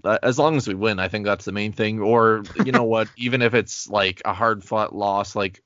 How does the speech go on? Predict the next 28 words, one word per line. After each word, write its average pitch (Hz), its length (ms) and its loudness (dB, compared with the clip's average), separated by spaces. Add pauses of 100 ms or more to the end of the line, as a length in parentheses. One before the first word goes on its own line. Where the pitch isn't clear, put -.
(220)
whatever. 101 720 0 (300)
I, 143 160 4
like, 160 240 2
honestly, 165 400 0
I, 135 140 4
i-, 135 320 0
it's 131 340 -4
harsh 147 280 -2
to 120 80 -6
say, 101 320 0
and 104 100 -4
it - 100 -10
sucks - 360 -4
to 110 120 -6
say 104 200 0
it 98 80 -2
during 101 200 -4
a 82 80 -6
preview 98 440 -4
'cause 98 140 -6
you 104 80 0
wanna 101 180 0
amp 92 200 -4
these 95 200 -6
games 101 300 -4
up, 113 180 2
but, 127 120 2
like, 110 340 2